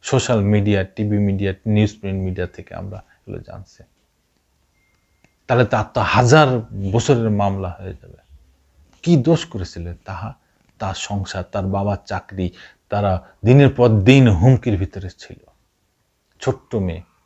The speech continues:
অথচ সেই ছোট্ট মেয়ের উপরে এইভাবে নির্মম খড়গ চালানো হয়েছে। তাহলে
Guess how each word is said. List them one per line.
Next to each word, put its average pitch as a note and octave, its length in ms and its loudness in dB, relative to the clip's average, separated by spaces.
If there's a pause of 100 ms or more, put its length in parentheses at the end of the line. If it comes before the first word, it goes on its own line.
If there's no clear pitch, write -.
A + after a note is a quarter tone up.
(300)
অথচ A2 300 -4
সেই G2+ 200 -6 (100)
ছোট্ট - 260 -8
মেয়ের G#2 200 0
উপরে F#2+ 260 -4
এইভাবে G#2+ 400 2
নির্মম A2+ 440 4
খড়গ G2+ 380 -4 (800)
চালানো F#2 360 -4
হয়েছে। F2+ 300 -8
তাহলে G2 260 -8